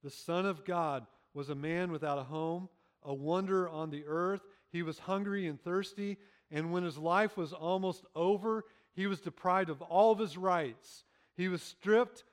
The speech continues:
mocked, beaten, condemned to die in the most disgraceful and excruciating death, the death on the cross. That rock was Christ. Mike read it this morning.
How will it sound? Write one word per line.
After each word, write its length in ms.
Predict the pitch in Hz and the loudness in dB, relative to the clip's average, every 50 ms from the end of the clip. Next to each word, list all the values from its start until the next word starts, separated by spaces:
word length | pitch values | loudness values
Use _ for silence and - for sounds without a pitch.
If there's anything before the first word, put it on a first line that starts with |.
| _ _ - | _ _ -14
mocked, 580 | 139 143 156 180 202 226 233 233 233 - - - _ _ _ - 139 127 | -6 0 4 6 6 6 6 4 2 -2 -12 -20 _ _ _ -20 -8 -2
beaten, 480 | 156 202 233 247 220 233 240 247 240 - - _ _ _ _ - | 0 2 2 0 0 -2 -2 -4 -4 -6 -8 _ _ _ _ -6
condemned 520 | - 180 175 147 151 196 226 254 254 247 | -4 -4 -2 0 2 2 4 4 2 0
to 100 | - 208 | 0 -2
die 400 | 175 147 185 185 196 208 214 233 | 0 2 4 4 6 6 6 6
in 140 | 226 208 180 | 4 2 0
the 60 | 175 | 0
most 240 | 170 175 175 170 - | -2 -2 -2 -4 -6
disgraceful 600 | 165 151 - - - 190 220 233 - - 220 220 | -10 -14 -8 -4 -2 0 0 -2 -2 -4 -4 -4
and 100 | 202 170 | -2 -4
excruciating 840 | 160 - - - - 208 214 233 208 - 226 214 214 208 196 185 170 | -4 -6 -8 -8 -6 -6 -6 -4 -4 -2 -2 0 0 0 -2 -2 -2
death, 320 | 156 185 196 208 226 214 - | 0 2 4 4 2 0 -2
the 80 | 175 151 | -6 -4
death 300 | 143 170 180 196 185 - | 0 0 0 0 0 -2
on 100 | 185 180 | -6 -8
the 80 | 175 | -8
cross. 560 | 160 - - 190 190 190 196 202 190 - - - _ _ _ _ _ _ _ _ - | -10 -6 -4 -2 0 0 0 -2 -2 -4 -10 -20 _ _ _ _ _ _ _ _ 0
That 440 | 170 180 185 190 196 196 196 185 - - - - _ _ _ | 4 6 6 8 8 6 4 2 -4 -12 -20 -20 _ _ _
rock 640 | - 135 127 143 175 190 196 190 190 185 180 - - - _ _ _ _ - | -18 -10 -2 4 6 6 6 6 6 4 2 -2 -8 -20 _ _ _ _ -14
was 180 | 127 123 - - - | -12 -12 -12 -14 -16
Christ. 840 | - - - 170 170 151 143 123 101 90 - - - - - - - _ _ _ _ _ _ _ _ _ _ _ _ _ _ _ _ _ _ _ _ _ _ _ - | -16 -10 -4 -2 -2 -2 -2 -4 -8 -12 -16 -18 -20 -20 -20 -20 -20 _ _ _ _ _ _ _ _ _ _ _ _ _ _ _ _ _ _ _ _ _ _ _ -10
Mike 280 | 123 139 151 170 175 - 175 | -6 -2 -2 -2 -2 -2 -2
read 200 | 170 170 170 160 | -2 0 0 -2
it 160 | 139 139 147 | -2 -6 -10
this 200 | 143 117 - - | -16 -18 -16 -14
morning. 360 | 147 147 143 139 123 110 101 | -12 -10 -10 -10 -12 -12 -14